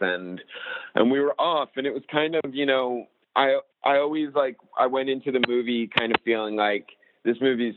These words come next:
so weird and artsy and esoteric that, like, no one's ever gonna watch this. And there's something kind of, like,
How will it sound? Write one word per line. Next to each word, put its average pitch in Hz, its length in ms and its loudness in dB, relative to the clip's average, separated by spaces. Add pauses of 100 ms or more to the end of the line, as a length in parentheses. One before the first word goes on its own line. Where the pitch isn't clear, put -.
(220)
so 120 360 4
weird 110 640 0
and 104 180 -2 (160)
artsy 107 560 0
and 101 100 -2
esoteric 101 800 0
that, 98 180 2
like, 95 240 -2
no 101 220 0
one's 104 240 -2
ever 98 260 0
gonna 95 220 -4
watch 85 420 2
this. 117 280 2 (260)
And 104 240 2
there's 104 300 2
something 98 180 -2
kind 104 220 0
of, 90 100 -4
like, 95 240 2